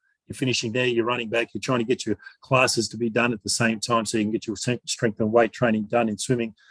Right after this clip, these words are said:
And so, yeah, it is more complex down here. It's more difficult to do. But because it's a traditional sport, we are more accepting of those challenges. So this is the way it's always been done. This is the way we will do it, and we're getting great results because of it. When we look at the American model,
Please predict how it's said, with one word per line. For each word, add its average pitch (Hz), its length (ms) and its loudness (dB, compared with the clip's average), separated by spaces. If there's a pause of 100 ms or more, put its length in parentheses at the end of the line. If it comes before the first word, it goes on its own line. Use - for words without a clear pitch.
(240)
And 117 100 2
so, 127 140 6
yeah, 123 320 8
it 143 160 4
is 117 160 2
more 131 240 4
complex - 500 -2
down 104 200 -4
here. 104 260 -2 (340)
It's 107 160 -4
more 127 180 6
difficult 120 460 0
to 107 100 -10
do. 107 300 -4 (420)
But 113 160 2
because 156 300 4
it's 151 160 0
a 123 60 0
traditional 127 600 2
sport, 117 540 4 (320)
we 117 100 2
are 113 80 4
more 110 220 2
accepting 107 640 -2
of 92 100 -4
those 95 220 -2
challenges. 110 560 -4 (180)
So - 180 0
this 135 200 4
is 127 100 2
the 123 60 0
way 123 140 8
it's 104 100 -2
always 110 240 4
been 110 260 0
done. 165 240 0 (300)
This 131 100 4
is 113 40 -2
the 113 80 4
way 113 100 8
we 104 100 2
will 104 140 2
do 117 80 -8
it, - 100 -6
and 127 80 -4
we're 113 100 0
getting 113 280 0
great 107 340 0
results 101 480 -6
because 110 400 -2
of 107 80 -6
it. 107 140 -6
When 123 120 2
we 123 120 4
look 147 140 2
at 117 60 -4
the 117 60 2
American 131 380 2
model, 110 260 -4